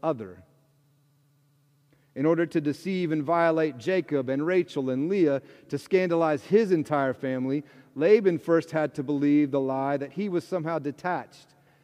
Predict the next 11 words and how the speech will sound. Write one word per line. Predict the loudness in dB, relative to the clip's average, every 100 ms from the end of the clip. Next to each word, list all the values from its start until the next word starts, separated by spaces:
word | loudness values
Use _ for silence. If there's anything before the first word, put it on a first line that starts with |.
| _ -12
and | -6
disconnected | -6 -6 -6 -4 -6 -8 -12 -10
from | -8 -8
Jacob | -4 -6 -6 -12 -18 _ _ _ _ _ -10
and | -4
even | -2 -2 -4
his | -6 -10
daughters, | -12 -8 -6 -6 -8 -12 -20 -20 _ _ _ _ _ _ _ _ -14
that | -14 -12 -6
they | -2 -2 0 -2 -2
were | -4 -4 -6